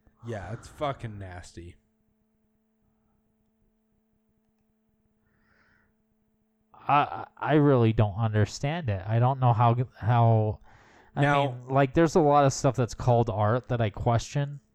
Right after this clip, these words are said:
Speaker 2: but, like, what's this about? Children are being forced. Can you read the rest of
Speaker 1: Wow.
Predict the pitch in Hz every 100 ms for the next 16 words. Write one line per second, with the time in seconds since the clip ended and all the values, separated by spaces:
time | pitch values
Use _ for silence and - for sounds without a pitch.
0 | _ _ - - _ _ _ _ _ _
1 | _ _ - 123 113 107 - _ _ _
2 | _ _ _ _ _ _ _ _ _ 135
3 | 127 117 165 - 135 147 - 107 98 98
4 | 90 - - 147 135 131 139 131 135 131
5 | 117 - 127 113 120 120 117 110 - -
6 | 123 123 120 120 - - - - - _
7 | _ - - 127 123 123 123 120 113 110
8 | 131 120 113